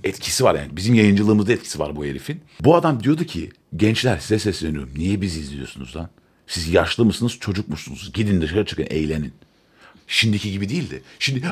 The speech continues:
"Abone olun, abone olun, diğer içeriklerimi de tüketin, Instagram'dan da takip edin," bilmem ne. Biz yalvarıyoruz. Bu adam "İzlemeyin lan bizi," diyordu. Ya da bir yerde röportaja gidiyordu. "Ben niye bu kadar para alıp işte kameraman bu kadar ucuz alıyordu?" Ya bunları, bunları dedi. Hemen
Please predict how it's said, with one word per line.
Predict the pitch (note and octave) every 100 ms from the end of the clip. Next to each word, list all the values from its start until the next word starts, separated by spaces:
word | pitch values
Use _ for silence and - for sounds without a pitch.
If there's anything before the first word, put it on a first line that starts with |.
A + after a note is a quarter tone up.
| -
"Abone | G3 G#3+ A3+
olun, | G#3+ G3+
abone | G3+ G#3+ G#3+
olun, | F#3+
diğer | D#3 G#3+
içeriklerimi | G3+ G#3 G3 G3+ G3
de |
tüketin, | G3 - F#3 F3 - F3
Instagram'dan | A3+ G#3+ F#3+ F#3 G3+ F#3+ F#3
da | D3+
takip | E3+ D#3 D#3+
edin," | C#3 C#3
bilmem | D3+ D3+ C#3 B2+
ne. | D#2
Biz | E2 C#3
yalvarıyoruz. | G2+ G2+ G#2 A2 F3 A#2+ - - _ _ - _
Bu | F3
adam | C#3+ -
"İzlemeyin | C#3 D#3 B2+ F#2+
lan | A2+
bizi," | D#2+ D2+
diyordu. | B1 - - -
Ya | F2+ G#2+
da | B2+ - -
bir | F#2+
yerde | A#2 C#3+
röportaja | B2+ A#2+ A#2+ C3 C#3+
gidiyordu. | C3 G2+ G2+ C#3+ - -
"Ben | B2+ C#3
niye | D3 D#3
bu | B2
kadar | G#2 G#2 G2
para | - G2+
alıp | F#2+ F#2 - -
işte | - - F2 D#2 - _ -
kameraman | F#2+ F#2+ F2 F2 E2+
bu | E2
kadar | E2
ucuz | D#2+ D#2 E2
alıyordu?" | D2 C2+ - - _ - - -
Ya | C#3+ G2+ F2
bunları, | C#3 F#3+ G#3
bunları | E3 F#3 F#3+ F#3
dedi. | G3 G#3 - _
Hemen | - - G#3 F3